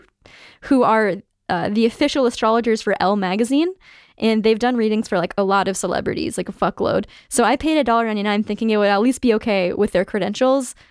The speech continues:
It was, like, supposed to be, like, some kind of, like, fashion intersection through Elle and these, like, crazy celebrity readers. I was like, "Fine, I'll pay one ninety-nine for this app." But, uh,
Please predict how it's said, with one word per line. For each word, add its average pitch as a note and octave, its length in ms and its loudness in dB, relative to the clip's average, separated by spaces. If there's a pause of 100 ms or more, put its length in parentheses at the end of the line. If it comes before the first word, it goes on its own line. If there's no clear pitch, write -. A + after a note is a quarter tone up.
(220)
It A3 60 4
was, G#3+ 160 0
like, F#3+ 120 -4
supposed G#3+ 320 -4
to - 60 -12
be, F#3+ 140 0
like, - 200 -2
some G#3+ 220 -2
kind G#3+ 160 -2
of, F#3 80 -6
like, - 140 -6
fashion A3+ 400 -2
intersection G#3+ 840 0 (380)
through - 200 0
Elle A#3+ 300 4
and G#3 140 -2
these, F#3+ 200 -4
like, F3+ 240 -2
crazy A3 400 -2
celebrity A3 460 0
readers. G#3+ 340 0
I G#3+ 80 0
was G#3+ 140 0
like, A3 140 -2
"Fine, F3 280 -2
I'll A3+ 160 2
pay A#3+ 240 -2
one G#3+ 200 0
ninety-nine G3 360 -2
for F#3+ 120 -4
this F3 160 -6
app." - 200 -4 (400)
But, A3 480 0 (120)
uh, F#3+ 480 0